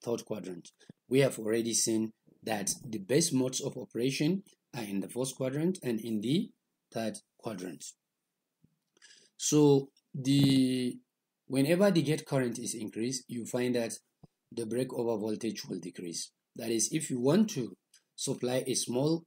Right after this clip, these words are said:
voltage to put the triac in operation, make sure you increase the amount of the current applied at the gates. And this triac is a switching device that is used in many applications.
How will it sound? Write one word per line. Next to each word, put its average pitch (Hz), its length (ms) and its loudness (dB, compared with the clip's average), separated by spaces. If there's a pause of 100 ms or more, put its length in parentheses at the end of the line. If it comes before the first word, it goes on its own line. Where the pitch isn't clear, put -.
voltage 135 680 -4 (340)
to 110 360 -4 (400)
put 165 300 0
the 104 420 -4 (120)
triac 127 400 0
in 117 200 -6
operation, 127 560 -4 (360)
make 127 160 0
sure 123 240 -2
you 101 160 -2
increase 101 420 -6
the 92 220 -6
amount 95 360 -6
of 90 140 -12
the 85 120 -10
current 101 400 -6
applied 90 480 -8
at - 140 -14
the 95 280 -6 (160)
gates. - 360 -8 (760)
And 127 300 4
this 143 240 2
triac 131 460 2 (400)
is 131 180 -2
a 123 80 -4
switching 127 400 -2
device 113 360 -2
that 98 160 -4
is 92 180 -4
used 104 500 -6
in 95 280 -4
many 110 260 -2
applications. 131 840 -4